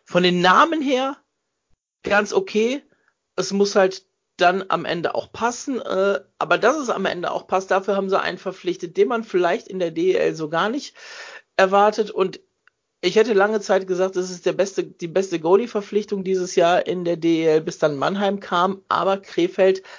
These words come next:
hat Jussi Rünnes verpflichtet. Der hat unter anderem eine kleine N-H-L-Vergangenheit, äh, der hat Saisons, äh,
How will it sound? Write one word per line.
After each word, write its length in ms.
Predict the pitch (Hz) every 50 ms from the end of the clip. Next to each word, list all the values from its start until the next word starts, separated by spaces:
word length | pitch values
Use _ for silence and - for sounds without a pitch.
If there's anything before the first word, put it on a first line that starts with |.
| - _
hat 280 | - 175 185 202 202 - -
Jussi 380 | 180 165 170 170 - - 196
Rünnes 380 | 190 190 214 226 214 170 143 -
verpflichtet. 760 | - 151 127 - 127 113 95 - - 90 - - - - - - - - - - - - - - - - - _ _ -
Der 140 | 170 160 175
hat 260 | 214 214 - - - -
unter 300 | 196 208 226 233 190 151
anderem 380 | 180 202 214 208 220 220 220
eine 220 | - 165 190 190 190
kleine 420 | - - 196 185 185 208 220 190
N-H-L-Vergangenheit, 1400 | - 170 170 156 - - - - 180 220 220 - 233 214 196 208 208 214 214 214 214 196 196 190 202 208 196 -
äh, 380 | - - 175 190 190 185 190 185
der 180 | 185 170 165 185
hat 160 | 190 190 190
Saisons, 720 | 185 180 175 180 185 180 185 196 190 190 - - - - - -
äh, 380 | 175 180 180 180 180 180 175